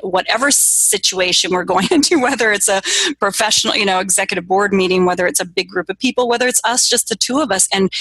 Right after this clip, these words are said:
and just go, <sighs> "Mm, this is who I am," and, and he can take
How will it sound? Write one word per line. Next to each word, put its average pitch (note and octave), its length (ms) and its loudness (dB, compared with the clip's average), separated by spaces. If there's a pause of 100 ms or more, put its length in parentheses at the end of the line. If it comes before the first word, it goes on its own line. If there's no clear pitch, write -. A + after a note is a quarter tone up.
(160)
and G3 100 0
just G#3 220 2
go, F#3 200 0 (460)
<sighs> - 480 -12
"Mm, A3+ 340 4 (300)
this C4 200 2
is B3 140 0
who B3+ 140 0
I G#3 100 2
am," G3 380 0
and, F3+ 300 0 (100)
and F3+ 240 0
he - 260 0
can G3+ 200 0
take - 420 -2